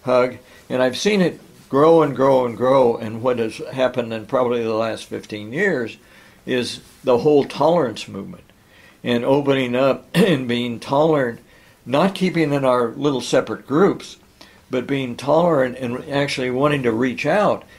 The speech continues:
and learn about another culture. You've got a particular culture here that probably is the biggest one in the world, I mean, in the United States, and I don't know that as a fact, but the, the Tong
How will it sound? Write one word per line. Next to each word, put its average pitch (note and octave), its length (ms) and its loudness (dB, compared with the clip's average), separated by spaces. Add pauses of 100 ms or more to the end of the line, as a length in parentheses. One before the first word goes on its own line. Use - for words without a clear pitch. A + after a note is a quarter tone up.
(140)
and A#2+ 180 -4 (140)
learn C#3+ 520 4 (280)
about B2+ 260 2
another B2 300 0
culture. D#3+ 540 -4 (280)
You've E3+ 200 -2
got D3+ 140 4
a A#2+ 40 2
particular C#3 580 -6
culture B2 500 -4
here D#3 360 0
that A#2+ 240 -4 (460)
probably C#3 640 0 (240)
is B2+ 180 -4
the C#3 80 -2
biggest C#3 400 -2
one B2+ 380 -4
in A#2+ 200 -12
the A#2 80 -4
world, C3 540 0 (520)
I C#3 80 0
mean, D3 200 2
in C#3 240 0
the C3 80 -4
United C3 460 0
States, - 640 -2 (460)
and B2+ 160 0
I A#2+ 160 2
don't B2 260 0
know B2+ 180 2
that A#2+ 200 2
as G#2+ 140 -8
a G#2+ 60 -10
fact, E3+ 440 0
but B2 180 -2
the, A2+ 300 -2 (180)
the G#2+ 180 -8 (380)
Tong F3 460 -2